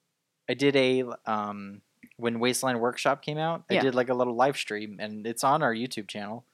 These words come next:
Speaker 2: Yeah.
Speaker 1: And, uh,
Speaker 2: Deep,
Speaker 1: like, I,
Speaker 2: deep
Speaker 1: I,
Speaker 2: in there.
Speaker 1: I went ar-, I went around, showed everybody all my
Speaker 2: You
Speaker 1: different
Speaker 2: were too
Speaker 1: settlements and
Speaker 2: cute.
Speaker 1: whatnot.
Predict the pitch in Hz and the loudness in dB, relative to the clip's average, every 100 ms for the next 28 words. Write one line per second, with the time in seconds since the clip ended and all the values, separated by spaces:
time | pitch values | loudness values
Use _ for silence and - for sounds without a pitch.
0 | _ 147 170 185 - _ _ _ _ _ | _ -2 -2 -2 -10 _ _ _ _ _
1 | - 120 120 120 117 107 113 120 117 - | -2 2 4 8 8 6 6 4 4 0
2 | 160 131 147 147 170 117 131 131 135 113 | -2 -2 -4 -4 -2 0 2 2 2 0
3 | 113 123 120 120 120 - 123 120 117 117 | 0 0 2 2 0 0 4 6 6 4
4 | 113 110 113 110 110 110 117 127 311 - | 2 0 0 0 -2 -2 -4 -4 -2 0
5 | 110 110 151 - 101 95 101 | 0 -2 -4 -6 -6 -10 -12